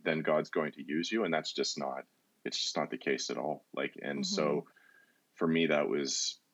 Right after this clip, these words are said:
Speaker 1: that was key, um, in those moments, was just to, to look for the ways that, um,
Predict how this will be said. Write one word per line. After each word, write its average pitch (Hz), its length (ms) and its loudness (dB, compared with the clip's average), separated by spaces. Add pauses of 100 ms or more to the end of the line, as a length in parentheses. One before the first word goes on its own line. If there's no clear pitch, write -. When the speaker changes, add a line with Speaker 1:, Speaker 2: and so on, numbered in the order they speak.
(120)
Speaker 1:
that 92 140 4
was - 140 0
key, 78 360 0 (680)
um, 69 420 -8
in 80 200 -2
those 76 220 0
moments, 78 380 0
was 73 180 0
just - 220 -2
to, 73 240 -2 (680)
to 85 80 -2
look 78 260 2
for 80 140 0
the 76 60 2
ways 78 340 4
that, 73 140 2 (840)
um, - 260 -8